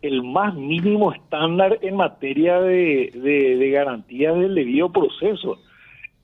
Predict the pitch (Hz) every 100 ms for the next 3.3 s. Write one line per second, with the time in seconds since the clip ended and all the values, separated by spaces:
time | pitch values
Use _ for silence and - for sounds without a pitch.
0 | - 156 320 - 269 98 147 214 170 185
1 | 175 117 - _ _ - - - 131 180
2 | 214 - 170 180 156 - 120 127 123 117
3 | 107 101